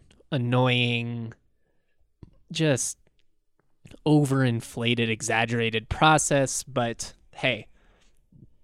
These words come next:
it's the lifeblood of any program. It's huge. It's information that we all wanna follow, so I get it, and we're gonna talk about it. The, one of the big things that I saw come up multiple times, and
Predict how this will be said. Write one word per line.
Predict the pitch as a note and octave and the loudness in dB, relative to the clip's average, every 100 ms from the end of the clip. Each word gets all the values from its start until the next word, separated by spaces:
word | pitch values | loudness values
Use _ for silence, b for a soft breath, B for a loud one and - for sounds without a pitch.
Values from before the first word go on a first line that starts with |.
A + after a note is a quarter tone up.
| _ _ - | _ _ -12
it's | - | -6
the | - | 2
lifeblood | C3 C3 C3 C#3 B2+ B2 | 6 6 4 2 2 2
of | A#2+ | 0
any | B2 | -2
program. | A2+ - D3+ D#3 D3+ D#3 D3+ - - - - | 0 4 4 4 0 0 -4 -10 -20 -20 -16
It's | - | -6
huge. | - D3+ D3 D3+ D#3 - - - - - _ | 4 8 8 6 0 -8 -14 -20 -20 -20 _
It's | - - | -2 4
information | E3+ D#3 D3 C#3 - C3 | 4 4 4 4 4 2
that | C3 | 2
we | B2+ B2 | 4 6
all | B2 | 6
wanna | B2 A#2+ | 6 2
follow, | - B2 A#2 A#2 A#2 | 2 0 2 2 2
so | - | 2
I | A#2+ | 2
get | A#2+ C#3+ | 2 2
it, | D3+ D#3 - _ _ _ _ | 2 0 -10 _ _ _ _
and | - | 2
we're | C#3+ | 6
gonna | G3 C#3+ | 8 6
talk | - D#3+ - | 4 2 2
about | G#2 | -10
it. | - - - _ _ _ _ _ _ _ - - - - - - - - - | -12 -20 -20 _ _ _ _ _ _ _ -20 -20 -20 -20 -20 -20 -20 -20 -8
The, | D3+ | -4
one | D3+ D3+ | 2 4
of | A#3 | 6
the | G3 | 4
big | C3 D3 D3+ B2+ | 8 8 8 4
things | - C3+ C3 B2+ A2+ | 2 2 2 -2 -6
that | A2+ A#2 A#2 - - - - - _ - | -4 -4 -4 -10 -20 -20 -20 -20 _ -6
I | B2+ | -2
saw | - C3+ B2 A#2+ | 2 4 4 2
come | - D3 C3 | 0 2 4
up | B2 A#2 - | 2 2 0
multiple | B2+ B2+ - C3 | 2 2 2 -2
times, | - A#2 A2+ A2+ A#2 | -2 -2 -2 -2 -2
and | A2+ A2+ | -4 -4